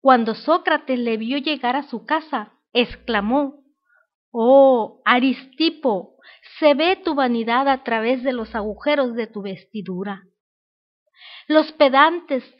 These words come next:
los vanidosos, los orgullosos,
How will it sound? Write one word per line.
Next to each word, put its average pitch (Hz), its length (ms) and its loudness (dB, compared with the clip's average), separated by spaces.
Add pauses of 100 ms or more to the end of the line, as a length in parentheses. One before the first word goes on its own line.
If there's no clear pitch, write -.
(160)
los 247 200 2
vanidosos, 233 840 0 (220)
los 247 240 -2
orgullosos, 247 920 -2